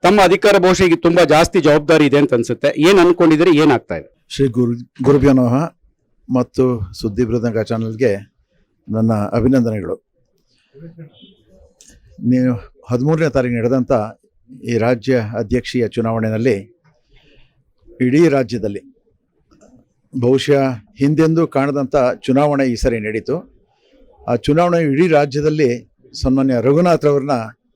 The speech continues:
Speaker 2: ಅತ್ಯಂತ ಪ್ರೀತಿ ವಿಶ್ವಾಸದಿಂದ ಮತ್ತು ಸಂಭ್ರಮದಿಂದ ಈ ಒಂದು ಐದು ವರ್ಷಗಳ ಅವಧಿಗೆ ಈ ಮಹಾಸಭಾವನ್ನು ಮುನ್ನಡೆಸ್ತಕ್ಕಂಥ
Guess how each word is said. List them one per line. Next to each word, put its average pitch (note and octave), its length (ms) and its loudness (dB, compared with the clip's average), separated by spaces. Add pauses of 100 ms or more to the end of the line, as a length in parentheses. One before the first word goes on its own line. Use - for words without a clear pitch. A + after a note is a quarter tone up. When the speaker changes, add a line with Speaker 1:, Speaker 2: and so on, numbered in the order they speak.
(480)
Speaker 2:
ಅತ್ಯಂತ F3 520 0 (480)
ಪ್ರೀತಿ D#3 320 0
ವಿಶ್ವಾಸದಿಂದ D3 580 0 (600)
ಮತ್ತು C3 220 -2
ಸಂಭ್ರಮದಿಂದ D3+ 760 2 (1200)
ಈ D#3 120 4
ಒಂದು D#3+ 680 2
ಐದು D#3+ 240 4
ವರ್ಷಗಳ D3+ 320 0
ಅವಧಿಗೆ C3+ 640 0 (400)
ಈ B2 100 0
ಮಹಾಸಭಾವನ್ನು C#3+ 680 2
ಮುನ್ನಡೆಸ್ತಕ್ಕಂಥ C#3 760 -2